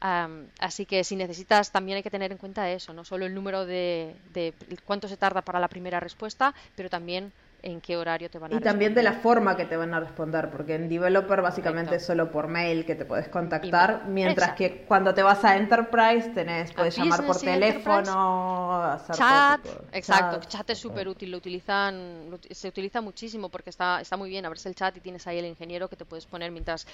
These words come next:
Speaker 1: sobre todo cuando tienes, <laughs> si tienes algún problema, que es muy útil, porque por un lado tienes la consola, por el otro lado tienes el chat,
Speaker 2: Exacto.
Speaker 1: y, y sí, es muy práctico. Eh, también tienes teléfono, eh, que eso ya es el, el emergencia teléfono, es el, el clásico,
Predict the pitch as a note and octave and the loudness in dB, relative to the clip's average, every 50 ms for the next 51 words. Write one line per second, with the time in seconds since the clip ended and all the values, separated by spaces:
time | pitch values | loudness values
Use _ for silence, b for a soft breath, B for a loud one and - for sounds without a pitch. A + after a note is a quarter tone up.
0 | B B B B B - - F#3 F3 F3 G3 G3 G3+ - G#3+ G3+ F#3+ F3 F#3 F3+ | B B B B B -10 -8 -8 -6 -4 -2 -2 -2 -2 -4 -6 -8 -8 -10 -10
1 | F3 F#3+ G3+ F#3 F3 A3 A3 - G#3+ F#3 G#3 G#3+ G#3+ A3 A3 G#3+ G#3+ A#3 - D#4 | -8 -8 -8 -8 -6 -8 -8 -8 -10 -10 -8 -6 -6 -6 -6 -4 -2 0 0 2
2 | E4+ D4+ D4 C4+ A3+ G3 F#3+ F#3+ F#3 F#3+ F#3 F#3+ F3 - F#3 E3+ F#3 E3+ G3 F#3 | 2 0 0 -2 -4 -8 -10 -10 -10 -8 -8 -8 -8 -8 -10 -10 -8 -6 -4 -4
3 | G3+ G#3+ A3 A3 G#3 G#3+ A3+ A3 G#3 G3+ - - G3+ G3 - A#3 B3 A#3+ - - | 0 2 2 2 2 2 0 -2 -2 -4 -4 -6 -8 -8 -4 -2 -2 -2 -2 -4
4 | G3+ G3 F#3 F#3+ F#3+ F3+ G3 F#3+ F#3 F#3 F#3+ F3 F3 - E3+ E3 - - A3+ C4+ | -6 -6 -6 -6 -8 -6 -4 -4 -4 -4 -8 -12 -12 -12 -12 -10 -2 2 2 2
5 | D4 - B B B - G3+ G3 - - G3+ G3 F#3 F3 E3+ E3 D#3 D#3 - - | 2 0 B B B -6 -6 -6 -4 -4 -4 -2 -2 -2 -2 -2 -2 -4 -8 -10
6 | - - - - - F3+ F3 E3 D#3+ D3+ - - - - D#3+ - F#3 F3 E3+ E3 | -14 -16 -16 -10 -6 -6 -6 -6 -8 -10 -14 -14 -16 -16 -12 -8 -6 -6 -6 -6
7 | D#3+ D#3+ - F#3+ F3 - - E3+ E3+ - - E3 - D#3+ D#3 D#3 b b b b | -6 -8 -10 -12 -12 -6 -4 -4 -4 -6 -8 -14 -12 -12 -12 -12 b b b b
8 | - E3+ E3+ D#3+ D#3+ - - F#3+ F3 F#3+ F#3+ F#3 F#3+ F#3 F3+ - - F3+ E3 E3+ | -8 -6 -4 -4 -6 -4 -4 -4 -4 -4 -4 -4 -4 -6 -6 -8 -8 -6 -6 -6
9 | F#3 - - G#3 A3 A#3+ - _ _ - D#3+ D#3+ D3+ D3 D#3+ D#3+ C#3+ C#3+ C#3+ _ | -6 -8 -10 -10 -10 -12 -14 _ _ -14 -12 -10 -10 -12 -12 -14 -18 -20 -18 _
10 | - D#3+ D3+ C#3 - - - - - - - E3 D#3 E3 D#3+ D#3+ D#3+ E3 D#3+ E3 | -14 -12 -12 -12 -14 -18 -20 -20 -18 -16 -10 -4 -2 0 0 0 0 -2 -4 -6
11 | D#3 D3+ D3+ D3+ D#3 D#3+ D#3+ E3 D#3+ E3 - E3 D#3+ D#3+ - F3+ G3 F#3+ F3 - | -6 -6 -8 -10 -12 -12 -14 -18 -16 -14 -14 -14 -12 -10 -8 -6 -4 -4 -4 -4
12 | F#3+ F3+ F#3 - F3 F3 E3+ - - E3 E3 F3+ A#3 D4 D#4+ - F#4 F4 F#4 F#4 | -6 -6 -6 -4 -6 -4 -4 -4 -4 -4 -2 0 0 0 0 0 0 0 0 0
13 | - - - D#4 - E4+ G3+ F#3+ F#3 F3+ - - F#3+ G3 F#3+ - B3 - - B3 | -2 -4 -6 -6 -4 -2 0 -2 -2 0 2 4 4 4 4 0 -4 -2 0 0
14 | C#4+ | 0